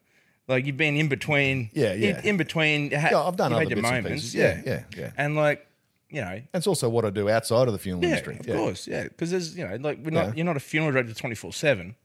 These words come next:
Speaker 1: technically.
Speaker 2: No.
Speaker 1: <laughs> You're on call to be one.
Speaker 2: Yeah, you know, when I let my hair down.
Speaker 1: Yeah.
Speaker 2: Yeah.
Speaker 1: Yeah, your wig down.
Speaker 2: My wig, yeah.
Speaker 1: <laughs>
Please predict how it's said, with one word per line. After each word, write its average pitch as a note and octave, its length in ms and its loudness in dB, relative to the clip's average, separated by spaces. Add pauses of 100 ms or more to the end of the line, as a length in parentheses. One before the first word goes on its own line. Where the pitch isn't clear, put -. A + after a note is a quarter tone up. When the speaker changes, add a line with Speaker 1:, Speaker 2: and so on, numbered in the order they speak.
(540)
Speaker 1:
technically. A2 560 -4
Speaker 2:
No. F#2 500 -4 (400)
Speaker 1:
<laughs> - 400 -16
You're B2+ 120 -2
on A#2+ 120 -4
call D#3 320 0
to B2+ 60 -4
be A2 120 -2
one. G2+ 240 -12
Speaker 2:
Yeah, F2 320 -2 (160)
you D#3 80 0
know, G#2 120 0
when D#3+ 140 2
I A#2+ 40 2
let A2+ 140 0
my E2+ 80 -8
hair G#2+ 220 0
down. F2+ 300 -4 (220)
Speaker 1:
Yeah. A2 280 -2 (220)
Speaker 2:
Yeah. D2+ 120 -8 (240)
Speaker 1:
Yeah, F#2 260 -4
your A2 100 -2
wig A2+ 200 0
down. F2+ 240 -6 (460)
Speaker 2:
My F#2+ 100 -6
wig, F#2+ 300 -6 (100)
yeah. F#2 120 -6 (420)
Speaker 1:
<laughs> B2 80 -14